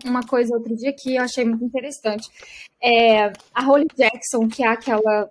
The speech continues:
autora britânica, é, que escreveu, é, o manual, é que eu li em inglês, mas é o Manual de Assassinato para Boas Garotas, acho que é esse o título em português.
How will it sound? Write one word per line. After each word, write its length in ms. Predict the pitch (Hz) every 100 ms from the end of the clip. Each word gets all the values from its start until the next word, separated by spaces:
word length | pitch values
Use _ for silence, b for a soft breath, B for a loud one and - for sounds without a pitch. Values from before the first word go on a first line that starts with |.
| 233
autora 280 | 233 254
britânica, 680 | 233 254 262 247 233 240 269 269 _ _ _ _ 233
é, 440 | 247 240 233 226
que 140 | 226
escreveu, 1400 | 233 - 247 240 226 233 233 233 233 226 214 202 196 202 214 _ _ _ -
é, 840 | 214 208 208 208 202 202 196 190 -
o 80 | 240
manual, 800 | 247 247 247 226 240 247 262 262 _ _ _ _ _ _ _ _
é 60 | 240
que 100 | 240
eu 60 | 277
li 140 | 277
em 80 | 285
inglês, 480 | 294 262 202 196 202 -
mas 200 | 247 233
é 440 | 247 240 233 -
o 80 | -
Manual 380 | 247 247 247 240
de 80 | 254
Assassinato 600 | 262 254 254 220 220 220
para 240 | 233 226
Boas 260 | 220 220 220
Garotas, 480 | 226 214 196 - 285 _ _ _ _
acho 100 | -
que 80 | 247
é 80 | 226
esse 200 | 233 269
o 40 |
título 300 | 262 262 247
em 40 | 226
português. 440 | 220 226 190 220